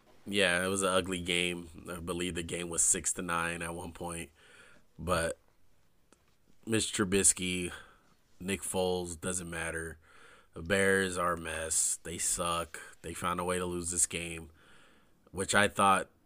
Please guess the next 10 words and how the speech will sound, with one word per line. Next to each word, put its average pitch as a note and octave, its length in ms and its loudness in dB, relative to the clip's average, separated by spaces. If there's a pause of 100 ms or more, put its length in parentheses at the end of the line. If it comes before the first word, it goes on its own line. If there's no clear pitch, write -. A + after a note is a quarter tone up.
(1080)
Montgomery G2 720 0
probably F2+ 380 2
had F2+ 220 0
his E2+ 160 -4
best F#2 360 2
looking F2 600 -6 (400)
game F2+ 340 2
in E2+ 80 -2
a E2 60 -4
while. E2+ 560 -2